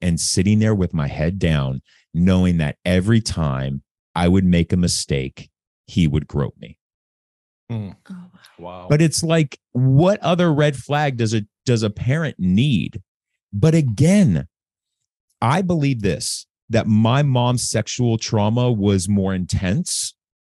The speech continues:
Speaker 1: if that's a fair word to say, than mine. So I think that when I told her that he was sticking his tongue down my ear, he was biting my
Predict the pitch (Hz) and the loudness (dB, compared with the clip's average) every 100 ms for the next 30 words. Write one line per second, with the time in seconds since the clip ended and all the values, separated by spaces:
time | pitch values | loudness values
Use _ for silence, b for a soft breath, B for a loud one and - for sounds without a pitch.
0 | - 101 - 101 104 - 104 101 98 95 | -8 -2 -2 0 -2 0 0 2 0 0
1 | 98 - 104 95 92 80 69 67 _ B | -2 0 0 2 2 0 -2 -8 _ B
2 | B B - 117 110 107 151 - 143 113 | B B -2 0 2 2 0 0 0 0
3 | 87 98 92 131 - 110 110 - 104 95 | 0 0 0 -2 -4 -4 -4 -2 0 2
4 | 85 - 101 98 - 101 101 90 80 - | -2 -2 -2 0 -2 -2 0 0 -2 -4
5 | 98 98 92 87 82 82 92 87 80 92 | -2 0 2 0 0 -2 0 0 0 0
6 | 85 - - 92 98 101 87 78 | -2 -4 -4 -2 0 2 2 0